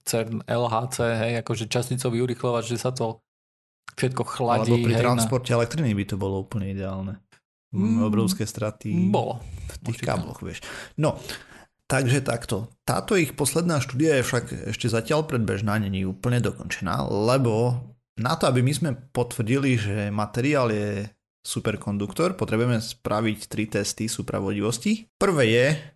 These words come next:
Speaker 2: zníženie odporu, eh, pod kritický bod, tým posunutím toho kritického teplotného prahu. To spravili. Takže toto tam majú, hej. Potom je tam nejaké nahradenie prvkov v materiáli ťažšími izotopmi za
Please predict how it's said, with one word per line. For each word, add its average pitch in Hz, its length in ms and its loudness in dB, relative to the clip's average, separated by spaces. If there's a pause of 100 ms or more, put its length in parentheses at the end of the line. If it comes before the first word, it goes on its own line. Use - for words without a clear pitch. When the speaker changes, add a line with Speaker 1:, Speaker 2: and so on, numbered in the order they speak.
Speaker 2:
zníženie 127 480 2
odporu, 131 560 2
eh, - 880 -4
pod 110 240 -2
kritický 117 720 0 (320)
bod, 123 400 2 (240)
tým 110 160 0
posunutím 117 560 0
toho 107 300 0
kritického 107 420 -2
teplotného 113 480 -2
prahu. 156 380 0 (160)
To 131 100 0
spravili. 95 540 -2
Takže 104 260 -4
toto 127 240 -2
tam 117 240 0
majú, 80 240 -2
hej. 113 300 -6 (240)
Potom 151 640 2 (160)
je 120 160 0
tam 117 240 2
nejaké 117 320 2
nahradenie 120 480 2
prvkov 131 480 0
v 104 80 2
materiáli 117 480 2
ťažšími 135 640 0
izotopmi 98 1040 -2
za 104 160 -2